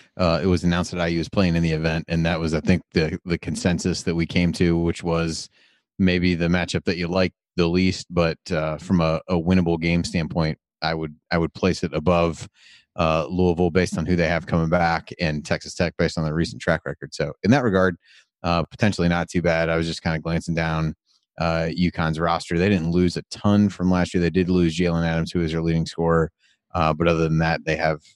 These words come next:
you know, the four, it looks like five other guys who scored at least eight points a game, all of whom appear to be back and not within the,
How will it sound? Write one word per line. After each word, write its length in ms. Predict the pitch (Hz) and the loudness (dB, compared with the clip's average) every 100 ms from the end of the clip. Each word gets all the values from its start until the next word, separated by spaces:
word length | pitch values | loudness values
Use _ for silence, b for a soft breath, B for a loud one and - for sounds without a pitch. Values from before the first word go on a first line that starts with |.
| _ 80 - | _ -14 -6
you 80 | 80 | -2
know, 140 | 78 | -2
the 260 | 78 73 67 _ | -2 -4 -8 _
four, 720 | _ 87 85 80 82 80 80 71 | _ -2 2 2 0 -2 -4 -6
it 60 | |
looks 160 | 80 - | -8 -10
like 100 | 64 | -6
five 240 | - 85 | 0 2
other 160 | 82 82 | 2 0
guys 280 | 80 80 - | 0 0 -2
who 80 | 80 | -6
scored 220 | - 80 | -4 -4
at 60 | |
least 200 | 78 - | -4 -6
eight 140 | 80 - | -4 -2
points 220 | 80 76 | -4 -4
a 40 | 78 | -8
game, 240 | 78 80 80 | -6 0 2
all 180 | 85 | 2
of 80 | 82 - | 0 0
whom 240 | 85 80 - _ _ _ _ 110 | -2 -2 -6 _ _ _ _ -2
appear 280 | - 127 120 | 2 2 4
to 60 | |
be 140 | 95 85 | 2 2
back 340 | 90 90 - | 0 -2 -2
and 140 | 90 | -2
not 180 | 87 87 | 0 -2
within 300 | 85 92 87 | -2 0 0
the, 240 | 85 82 | 0 -4